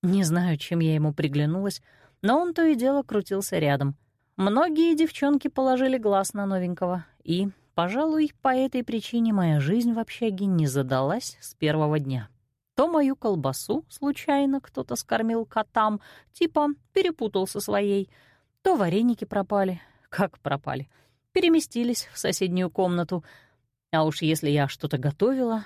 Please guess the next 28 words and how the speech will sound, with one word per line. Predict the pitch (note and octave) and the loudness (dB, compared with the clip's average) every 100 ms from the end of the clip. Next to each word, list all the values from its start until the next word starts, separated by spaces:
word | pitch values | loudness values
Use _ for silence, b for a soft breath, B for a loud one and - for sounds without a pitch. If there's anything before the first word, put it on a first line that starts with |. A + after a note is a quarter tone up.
| - | -2
на | F3 D#3 | 0 2
два-три | D#3+ E3+ D3+ D3 | 2 0 0 0
раза, | C#3+ F#3+ G3 F3+ - _ - | 2 2 0 -4 -8 _ -4
то | G#3 | -2
буквально | G#3 A3 G#3 G3 | 0 0 0 -2
через | - E3+ D#3 | -4 -6 -6
час | - G#3+ A#3+ - _ - | -2 -2 -2 -4 _ -2
оно | D#4+ D#4+ | 2 2
сразу | C#4+ C#4+ C4 G3+ | 2 2 2 2
же | E3 | 0
куда-то | D#3+ E3 D#3 D3+ | 0 0 0 0
девалось. | D3+ C#3+ C3 C3+ - _ _ _ _ _ _ _ - | 2 2 0 -2 -6 _ _ _ _ _ _ _ 2
И | C#4+ | 4
нет, | C#4+ C#4+ G#3+ - | 6 4 2 0
можно | A3+ B3+ F#3+ | 2 2 2
было | E3 D#3+ | 0 0
скинуть | - - B3 F3+ - | -2 -2 0 0 0
на | D3 | 0
мальчишек, | C3 C#3+ - D4+ D4+ - A#3 - - | 0 -2 -2 2 2 0 -8 -10 -4
которые | G#3+ A3 G#3 F#3 | -2 0 0 2
то | G3+ | 2
и | F#3+ | 2
дело | F#3+ F#3 | 2 2
заглядывали | E3+ E3+ D#3+ F#3 F3 D#3 | 2 0 0 0 0 0
в | D#3 | -2
кастрюли | - D3 - D3 F3 F3+ | -4 -6 -4 -4 -2 -2
на | E3+ | -2
плите. | E3 D#3 - D#3+ | 0 -2 -2 -4